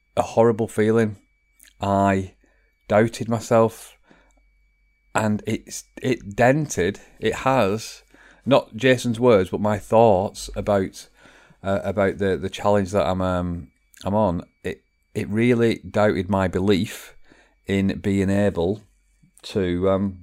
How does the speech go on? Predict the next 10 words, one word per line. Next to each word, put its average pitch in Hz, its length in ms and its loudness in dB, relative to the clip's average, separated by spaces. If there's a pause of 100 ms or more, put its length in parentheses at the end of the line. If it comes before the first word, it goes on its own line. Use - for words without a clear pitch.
(100)
to - 160 -4
achieve 120 600 -2 (960)
and 98 100 -2
do 107 80 0
the 117 120 2
ultramarathon, 120 680 0 (500)
because 101 220 -4
it's 87 140 -4
just - 180 -6
such - 320 -6